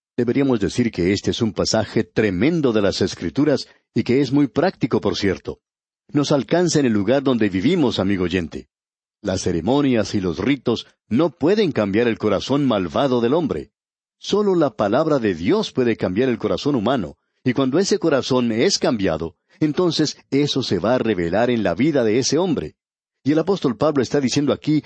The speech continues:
lo mismo que el apóstol Santiago dijo. Y Pablo y Santiago, a propósito, nunca estuvieron en desacuerdo,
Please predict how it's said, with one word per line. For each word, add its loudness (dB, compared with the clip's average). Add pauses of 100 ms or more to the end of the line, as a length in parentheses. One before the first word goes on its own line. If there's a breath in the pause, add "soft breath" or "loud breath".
lo 2
mismo 0
que -2
el 4
apóstol 0
Santiago 0
dijo. -4 (340)
Y 2
Pablo 0
y 0
Santiago, 0
a 0
propósito, 0 (120)
nunca 2
estuvieron 0
en 2
desacuerdo, 0